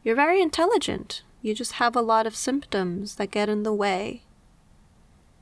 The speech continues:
And I remember breaking down.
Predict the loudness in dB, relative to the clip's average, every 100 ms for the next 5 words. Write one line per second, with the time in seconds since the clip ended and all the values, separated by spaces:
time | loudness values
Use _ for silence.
0 | _ _ _ -20 _ _ _ _ _ -4
1 | -2 0 0 2 2 2 0 0 -2 -2
2 | -4 -8 -14 _ _ _ _ _ _ _
3 | _ _ _ _ _ _ _ -20 _ _
4 | _ 2 2 2 0 2 2 0 -2 -8